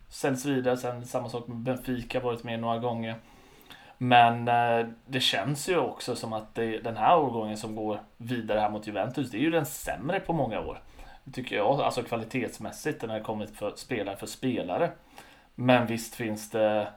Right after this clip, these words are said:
alltid en dark horse och, eh, ja, spelar ju, eh, tomma läktare, eh, ingen press från supportrar. Man åker till, kanske till Juventus Stadium, eh, eller Allianz Arena,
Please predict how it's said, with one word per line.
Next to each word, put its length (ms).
alltid 380
en 100
dark 260
horse 380
och, 320
eh, 100
ja, 260
spelar 360
ju, 280
eh, 100
tomma 340
läktare, 680
eh, 280
ingen 240
press 440
från 200
supportrar. 840
Man 240
åker 300
till, 120
kanske 300
till 120
Juventus 400
Stadium, 600
eh, 460
eller 140
Allianz 520
Arena, 540